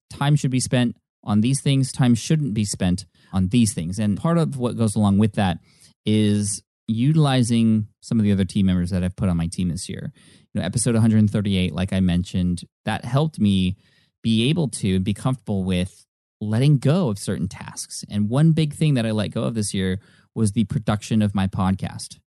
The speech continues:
especially the Smart Passive Income podcast. So a hundred and thirty-three, episode a hundred and thirty-three with Gary Vaynerchuk was the last one that I had anything to do with in terms of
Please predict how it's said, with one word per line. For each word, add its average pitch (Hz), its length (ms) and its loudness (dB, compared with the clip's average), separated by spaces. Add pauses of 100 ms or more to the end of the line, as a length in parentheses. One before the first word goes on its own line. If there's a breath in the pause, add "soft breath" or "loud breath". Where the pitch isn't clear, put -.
especially 135 600 0
the 98 80 -2
Smart 95 240 -2
Passive 98 260 -4
Income 101 260 -2
podcast. 104 440 -2
So 92 260 0
a 98 60 0
hundred 135 260 4
and 147 100 4
thirty-three, 139 440 0
episode 131 280 -2
a 135 40 4
hundred 127 220 4
and 117 100 4
thirty-three 110 340 0
with 98 140 -2
Gary 98 180 0
Vaynerchuk 90 420 -2
was 98 140 -4
the 92 80 -8
last 101 420 -2
one 92 320 2 (460 soft breath)
that 101 100 0
I 98 180 2
had 98 340 0
anything 113 640 2
to 107 80 0
do 98 180 0
with 92 160 0
in 95 80 0
terms 95 260 -2
of 92 140 0